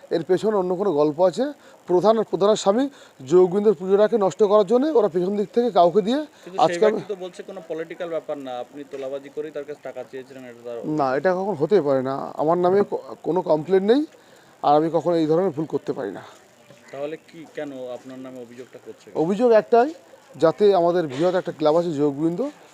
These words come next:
Speaker 1: তাকে যাতে বিনষ্ট করা যায়, তার জন্য উঠে পড়ে লেগেছে প্রধান আর প্রধানের স্বামী, মানে, শচীন দেবনাথ, আর ওনার ওয়াইফ হচ্ছে রানিং প্রধান মাধুরী মণ্ডল। ওনারা চাইছেন যাতে যুবকবৃন্দ পুজো না করতে পারে।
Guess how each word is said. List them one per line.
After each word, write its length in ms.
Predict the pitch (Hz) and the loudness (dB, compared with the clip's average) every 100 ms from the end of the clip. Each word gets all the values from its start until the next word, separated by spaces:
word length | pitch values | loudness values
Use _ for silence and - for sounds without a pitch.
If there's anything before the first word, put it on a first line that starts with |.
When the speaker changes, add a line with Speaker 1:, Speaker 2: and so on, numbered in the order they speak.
| - - | -18 -6
Speaker 1:
তাকে 220 | 151 160 | -4 -2
যাতে 240 | 165 196 | -2 -2
বিনষ্ট 400 | 147 151 156 - | -4 -4 -4 -6
করা 240 | 156 151 151 | -4 -2 0
যায়, 180 | 214 277 - - - | -2 -6 -18 -20 -4
তার 160 | 160 147 | 0 2
জন্য 180 | 175 196 | 2 0
উঠে 180 | 180 180 | 0 0
পড়ে 120 | 196 | 2
লেগেছে 220 | 202 220 | 2 0
প্রধান 320 | 220 165 180 | -2 -2 0
আর 80 | 208 165 | 0 -2
প্রধানের 260 | 156 180 | 0 0
স্বামী, 340 | - 170 214 330 - - - - - - | 2 2 2 0 -4 -18 -16 -14 -12 0
মানে, 180 | 170 190 | 2 2
শচীন 440 | - 180 240 226 | 2 0 2 4
দেবনাথ, 380 | 196 196 254 294 - - - | 4 6 6 4 0 -12 2
আর 180 | 156 160 - | 4 4 2
ওনার 220 | 175 202 - - - - - | 4 4 2 -12 -20 -20 0
ওয়াইফ 260 | 156 190 175 | 6 6 6
হচ্ছে 320 | 214 262 233 | 4 6 6
রানিং 260 | 160 165 214 | 6 4 2
প্রধান 400 | 180 165 247 285 - | 2 4 4 2 -4
মাধুরী 320 | 160 160 165 185 | 2 4 4 4
মণ্ডল। 360 | 165 175 294 320 _ _ _ - | 4 4 2 -2 _ _ _ -6
ওনারা 240 | 147 180 | 0 2
চাইছেন 440 | 170 175 170 269 311 - - - - | 4 2 2 0 0 -6 -20 -20 -8
যাতে 180 | 147 151 | -6 0
যুবকবৃন্দ 420 | 147 151 170 196 | 2 2 2 0
পুজো 220 | 165 143 | 0 -2
না 100 | 135 | -2
করতে 240 | 127 120 | -6 -10
পারে। 180 | 123 110 | -10 -10